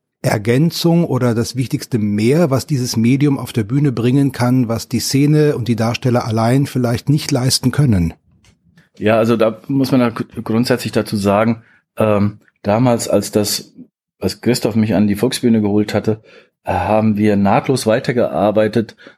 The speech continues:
Speaker 2: an dem, was wir vorher, äh, im Film gemacht haben. Wir waren sehr dankbar, weil die Technologie, die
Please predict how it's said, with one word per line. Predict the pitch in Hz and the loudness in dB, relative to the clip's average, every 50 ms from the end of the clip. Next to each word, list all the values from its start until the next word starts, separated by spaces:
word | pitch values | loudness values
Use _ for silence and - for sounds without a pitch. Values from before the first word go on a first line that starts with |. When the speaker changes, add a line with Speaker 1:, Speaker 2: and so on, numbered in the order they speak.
| _ _ | _ _
Speaker 2:
an | - 98 104 104 104 104 104 104 107 110 107 _ _ _ _ _ _ | -4 -2 0 2 2 2 2 2 0 -2 -6 _ _ _ _ _ _
dem, | 90 107 113 123 139 | -2 0 2 2 2
was | 131 123 - - | 0 -2 -2 -2
wir | 120 101 | -4 -4
vorher, | - - 107 107 120 120 104 - - - _ _ - | -2 -2 0 0 2 0 0 -2 -4 -8 _ _ -6
äh, | - 104 104 101 98 92 80 - - - | -2 -2 0 0 0 0 -2 -4 -4 -2
im | 117 117 113 | -2 -2 -2
Film | - 147 151 175 160 | -2 -2 -2 -2 0
gemacht | 120 98 90 82 - - - - | 0 0 -2 -4 -6 -10 -8 -6
haben. | 87 85 85 87 95 - _ _ - - _ | -6 -6 -6 -8 -10 -14 _ _ -20 -18 _
Wir | - 98 101 | -2 0 2
waren | 113 113 117 120 | 2 2 2 2
sehr | 113 117 110 | 2 0 0
dankbar, | 113 117 143 160 - - 110 107 104 101 | 2 0 0 0 0 0 0 2 2 2
weil | 98 101 101 98 | 0 0 0 0
die | 107 104 - | -2 -4 -2
Technologie, | - 117 117 - 120 110 107 107 104 110 120 135 131 110 | -2 -2 -2 0 -2 0 0 0 0 0 0 2 2 2
die | 98 101 98 95 98 98 | 2 2 0 0 0 -2